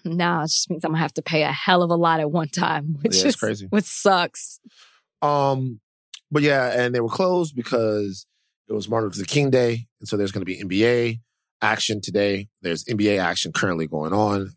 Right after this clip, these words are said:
Speaker 2: course, it's always a deal, Martin Luther King Day. Uh, it's always an interesting day. I was watching Fox News earlier today, and they went, uh, live to a black church that was celebrating Martin, Martin Luther King Day. They were talking about how the churches,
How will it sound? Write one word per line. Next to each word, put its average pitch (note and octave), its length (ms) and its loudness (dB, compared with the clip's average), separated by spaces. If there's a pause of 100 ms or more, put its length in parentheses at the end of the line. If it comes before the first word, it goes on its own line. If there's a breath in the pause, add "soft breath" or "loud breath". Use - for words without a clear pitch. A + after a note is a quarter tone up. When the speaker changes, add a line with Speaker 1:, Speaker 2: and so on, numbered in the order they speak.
(100)
Speaker 2:
course, - 180 -6
it's - 100 -10
always D2+ 260 -6
a - 40 -20
deal, - 180 -2
Martin D#2+ 240 -8
Luther - 160 -20
King A2 160 -4
Day. G#2 240 0 (500 loud breath)
Uh, A2+ 400 2
it's C#3+ 100 -4
always G#3+ 200 2
an G3 60 0
interesting C#3+ 320 -2
day. A#2 280 2
I A#2 140 2
was A2+ 200 -2
watching C3+ 580 0
Fox C3 280 -2
News A#2 360 0
earlier F2+ 300 0
today, E2 300 -8 (580 loud breath)
and A2 320 2
they A2+ 180 4
went, A#2 380 0 (380)
uh, G#2 480 2
live D3+ 420 0
to C#3+ 140 0
a A#2 40 0
black B2+ 280 -2
church - 420 -2 (380)
that A2 120 -2
was G2+ 140 -4
celebrating A2+ 480 2
Martin, G#2+ 480 -4
Martin G#2 240 0
Luther G2+ 180 -4
King A2 220 -2
Day. G2 160 2
They F#2+ 120 0
were F#2+ 100 -2 (320 loud breath)
talking C#3+ 180 4
about C3+ 160 2
how B2 100 -2
the A2 120 -4
churches, G#2 580 -2